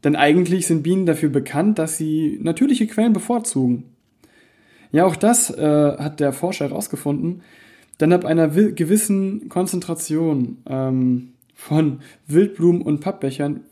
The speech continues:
gehen die automatisch auf die Pappbechern. Nämlich, wenn zu wenig Wildblumen vorhanden sind und mindestens zweihundert bis dreihundert Pappbecher auf einem Haufen liegen,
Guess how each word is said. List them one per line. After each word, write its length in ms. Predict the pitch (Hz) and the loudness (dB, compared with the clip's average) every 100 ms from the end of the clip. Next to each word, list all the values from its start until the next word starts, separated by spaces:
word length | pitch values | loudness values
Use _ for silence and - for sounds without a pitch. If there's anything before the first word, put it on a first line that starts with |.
| _ _ | _ _
gehen 380 | - 135 127 135 | -14 -6 0 2
die 140 | 147 151 | 2 -2
automatisch 520 | 131 123 127 147 147 | -2 0 0 -2 -8
auf 100 | 143 | -8
die 100 | - | -4
Pappbechern. 600 | 208 - 131 127 120 - - - - _ _ | -4 -2 -4 -6 -8 -10 -18 -20 -20 _ _
Nämlich, 600 | 151 175 202 208 208 - | 0 4 6 6 4 0
wenn 180 | 151 160 | 0 0
zu 180 | 160 147 | 0 2
wenig 500 | 170 175 175 170 135 | 4 4 2 0 0
Wildblumen 400 | 175 202 185 190 | 2 2 -2 -4
vorhanden 380 | 170 151 175 147 | -4 -4 -4 -4
sind 300 | 120 113 - _ _ _ _ _ _ _ _ | -4 -6 -10 _ _ _ _ _ _ _ _
und 440 | 147 151 151 - | 2 4 2 -2
mindestens 760 | 147 185 190 185 151 151 - - _ _ | 0 2 2 0 -2 -2 -8 -14 _ _
zweihundert 600 | - - 170 170 175 160 - | -8 0 2 2 2 0 -4
bis 160 | 139 | -10
dreihundert 440 | - 143 156 139 131 | -2 0 2 -2 -2
Pappbecher 420 | 196 - 135 127 | -8 -4 -4 -4
auf 120 | 127 | -4
einem 180 | 131 127 | -2 0
Haufen 300 | 147 - 135 | -2 -2 2
liegen, 420 | 131 127 156 208 | 4 4 2 -4